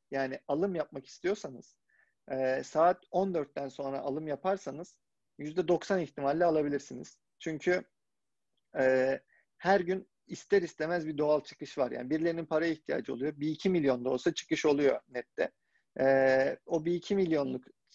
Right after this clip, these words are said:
çıkan, e, satışı biz iki gün sonra,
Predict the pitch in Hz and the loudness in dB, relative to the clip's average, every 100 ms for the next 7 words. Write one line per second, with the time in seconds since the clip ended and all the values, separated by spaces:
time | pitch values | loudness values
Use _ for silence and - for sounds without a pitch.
0 | - - - 156 143 - 135 127 131 131 | -18 -14 0 0 0 -10 -4 -2 -2 0
1 | 180 170 135 180 202 160 156 185 - 185 | -2 -2 -4 -2 -2 -6 -6 -8 -4 0
2 | 160 - 131 135 208 | 0 2 0 0 -2